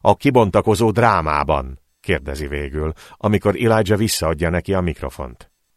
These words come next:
„Xavier a cimboránk”, válaszolja Jeremy. „Mi segítettünk felnevelni Dinket kiskölyök kora óta, mert nincs családja.”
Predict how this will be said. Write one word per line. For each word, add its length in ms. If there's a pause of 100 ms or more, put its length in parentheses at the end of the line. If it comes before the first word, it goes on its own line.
(580)
„Xavier 560
a 60
cimboránk”, 1040 (100)
válaszolja 760
Jeremy. 460 (500)
„Mi 160
segítettünk 840
felnevelni 720
Dinket 560
kiskölyök 560
kora 280
óta, 360 (200)
mert 260
nincs 240
családja.” 640